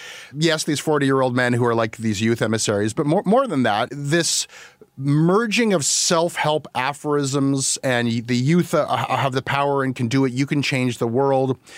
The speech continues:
shy on consequence or substance, and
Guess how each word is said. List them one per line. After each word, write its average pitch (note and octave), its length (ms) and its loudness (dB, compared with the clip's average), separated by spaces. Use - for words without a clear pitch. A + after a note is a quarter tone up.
shy F3 680 0
on D3+ 320 2
consequence C3+ 720 -2
or A2 400 2
substance, C3+ 720 -2
and B2+ 580 0